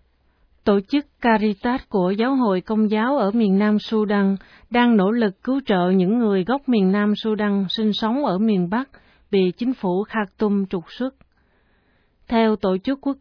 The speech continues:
tế về Di dân O I M, trong một tuần lễ đã có ba ngàn sáu trăm người gốc miền Nam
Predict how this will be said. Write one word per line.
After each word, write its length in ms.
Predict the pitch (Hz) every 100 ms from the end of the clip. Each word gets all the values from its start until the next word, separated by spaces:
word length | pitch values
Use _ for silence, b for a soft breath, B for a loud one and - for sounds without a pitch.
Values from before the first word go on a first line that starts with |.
| -
tế 320 | 233 240 294 269
về 220 | 208 185
Di 260 | 190 220
dân 380 | 202 214 208 202 - -
O 280 | 208 214 208 208
I 280 | 208 202 202
M, 120 | 196 185 b b b b b -
trong 200 | 247 240
một 220 | 202 -
tuần 160 | 202
lễ 340 | 190 180 185 233
đã 180 | 220 190
có 240 | 220 247
ba 160 | 254 233
ngàn 340 | 220 208 185
sáu 180 | 180 226
trăm 280 | 262 240 220
người 180 | 214 185
gốc 220 | 233 277
miền 260 | 233 190 190
Nam 200 | 208